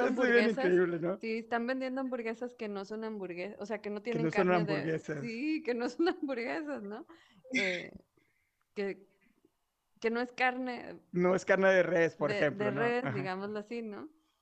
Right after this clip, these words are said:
Speaker 2: Y, pues, bueno, empiezas a ver, bueno, qué, qué, qué trasfondo hay detrás de esas,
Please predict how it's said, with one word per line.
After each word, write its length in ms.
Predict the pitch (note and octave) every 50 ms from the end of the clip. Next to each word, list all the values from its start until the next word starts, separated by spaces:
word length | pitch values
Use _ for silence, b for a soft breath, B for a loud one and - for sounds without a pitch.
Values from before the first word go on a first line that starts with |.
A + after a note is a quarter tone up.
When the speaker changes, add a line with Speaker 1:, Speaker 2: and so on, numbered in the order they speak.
| _ _ _ _ _ _ _ -
Speaker 2:
Y, 120 | A3 A3+
pues, 180 | A3 A3 A3 A3
bueno, 340 | A3+ B3 B3+ B3+ B3 B3 -
empiezas 460 | - G#3+ G#3+ G3+ G#3+ G#3+ G#3+ A#3 A3+ B3
a 80 | A#3 G#3+
ver, 240 | G#3 G3+ G3+ G3
bueno, 240 | F#3+ G3 G3 G3 F#3+ -
qué, 220 | A3 G#3+ G#3+ - -
qué, 240 | B3 A3 A3 - _ _ -
qué 200 | - B3 A3+ A3+
trasfondo 680 | A3+ - A#3+ A#3+ A#3+ A#3+ - - G#3+ G#3 G#3 G3+ G3+ F#3+
hay 160 | F#3 F#3 F3+
detrás 420 | F3+ F3+ F3+ F3+ F3 E3+ E3 E3
de 140 | E3 E3 E3
esas, 280 | D#3+ E3 F3 E3 D#3+